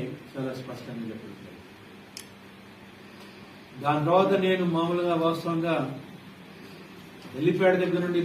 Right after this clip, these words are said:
బస్సులో పోతున్నప్పుడే కొంత బ్రీఫ్ కూడా చేయడం జరిగింది. ఎందుకంటే అంతకుముందు నేను టూ టైమ్స్ రివ్యూ చేశాను ఈ టెక్స్టైల్ పార్క్ మీద, కలెక్టర్ గారి సమక్షంలో కూడా రివ్యూ చేయడం జరిగింది. నేను ఫిజికల్గా కూడా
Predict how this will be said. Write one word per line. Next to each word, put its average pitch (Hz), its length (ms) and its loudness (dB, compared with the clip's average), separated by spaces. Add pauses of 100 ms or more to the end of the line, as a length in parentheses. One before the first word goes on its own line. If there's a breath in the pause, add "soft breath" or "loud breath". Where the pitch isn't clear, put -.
బస్సులో 165 440 2 (200)
పోతున్నప్పుడే 151 680 -2 (340)
కొంత 135 200 -6 (180)
బ్రీఫ్ 156 260 2
కూడా 151 180 0
చేయడం 127 300 -2
జరిగింది. 131 360 -6 (520)
ఎందుకంటే 139 300 -6
అంతకుముందు 147 420 -4
నేను 143 200 -2
టూ 151 80 -2 (120)
టైమ్స్ 156 260 -2 (120)
రివ్యూ 135 200 -4 (100)
చేశాను 127 400 -6 (1120)
ఈ 123 40 -10 (120)
టెక్స్టైల్ 131 440 -6
పార్క్ 123 260 -8
మీద, 135 120 -6 (120)
కలెక్టర్ 143 360 -6
గారి 135 220 -2
సమక్షంలో 127 500 -10
కూడా 120 180 -8
రివ్యూ 117 260 -6
చేయడం 113 280 -6
జరిగింది. 120 340 -10 (100)
నేను 160 220 -8
ఫిజికల్గా 165 520 -6
కూడా 160 140 -4